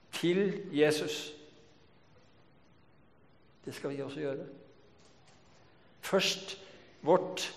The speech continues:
daglige brød, så Herren kan velsigne det. Jeg vil si at det er jo et av de flotteste, hadde nær sagt, adelsmerkene vi,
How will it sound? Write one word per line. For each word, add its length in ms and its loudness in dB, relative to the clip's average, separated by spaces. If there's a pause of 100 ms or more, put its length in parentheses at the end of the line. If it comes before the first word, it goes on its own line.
(680)
daglige 880 6
brød, 400 0
så 300 -2 (160)
Herren 420 -2
kan 240 -2 (440)
velsigne 840 -2 (520)
det. 280 4 (1800)
Jeg 100 -4
vil 80 0
si 100 4
at 160 6
det 80 8
er 80 8
jo 120 4
et 120 2
av 80 4
de 80 0
flotteste, 640 0 (640)
hadde 220 -4
nær 160 2
sagt, 380 2
adelsmerkene 1300 6
vi, 160 2